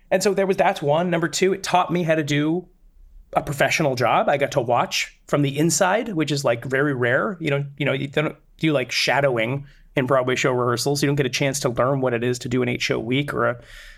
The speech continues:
professional day at work. And then also it, it really gave me,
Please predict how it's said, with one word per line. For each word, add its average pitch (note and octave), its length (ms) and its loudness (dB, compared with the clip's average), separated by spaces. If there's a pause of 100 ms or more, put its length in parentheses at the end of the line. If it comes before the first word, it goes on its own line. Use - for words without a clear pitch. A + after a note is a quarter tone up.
(120)
professional C3 520 0
day C3 160 0
at B2+ 100 -2
work. C3 340 -2 (720)
And D#3+ 180 0
then F3 240 2 (100)
also F3 360 2
it, D3 320 -4 (1000)
it D#3 180 -2
really A3 280 0
gave C3+ 200 0
me, B2 360 -4